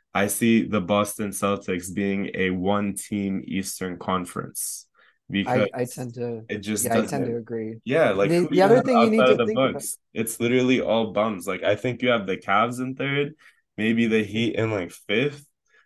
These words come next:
Speaker 1: the New York Knicks in fourth. Like, who do you have? They're all beta compared to the one A, and I don't even wanna say one B is the Bucks. They're, like, more of a one C or one D. And then you have Boston, which is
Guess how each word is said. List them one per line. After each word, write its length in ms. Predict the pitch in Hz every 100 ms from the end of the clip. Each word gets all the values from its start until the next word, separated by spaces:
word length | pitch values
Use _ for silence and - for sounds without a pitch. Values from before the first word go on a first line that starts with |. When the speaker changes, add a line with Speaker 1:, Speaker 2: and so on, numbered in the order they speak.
| _ 104
Speaker 1:
the 60 |
New 140 | 107 113
York 260 | 113 104
Knicks 340 | 101 110 113 -
in 280 | 110 101 92 -
fourth. 420 | 107 113 127 135 -
Like, 320 | 110 107 104 - 113
who 100 | 127
do 60 | 135
you 140 | 131
have? 300 | 113 127 98
They're 180 | 101 -
all 280 | 101 120 107
beta 380 | 92 110 110 95
compared 640 | 98 95 90 104 98 98
to 300 | - 92 87 - _ _
the 100 | 101
one 380 | 95 98 113 117
A, 460 | - 101 104 120 80
and 320 | 98 101 107
I 160 | 101
don't 160 | 120 120
even 260 | 113 104 95
wanna 240 | 104 104
say 240 | 101 98
one 320 | 92 98 95 90
B 260 | 101 104
is 200 | 87 87
the 120 | 92
Bucks. 380 | 85 87 87 -
They're, 160 | - 98
like, 260 | 101 98
more 180 | 101 98
of 80 | 95
a 60 | 90
one 320 | 85 98 92
C 420 | - - 104 95
or 160 | 85 85
one 320 | 90 87 82
D. 340 | 98 95 - - - - _
And 140 | 101 101
then 120 | 104
you 120 | 101
have 300 | 101 101 90
Boston, 520 | 92 95 98 98 95
which 180 | 85 -
is 340 | 87 87 -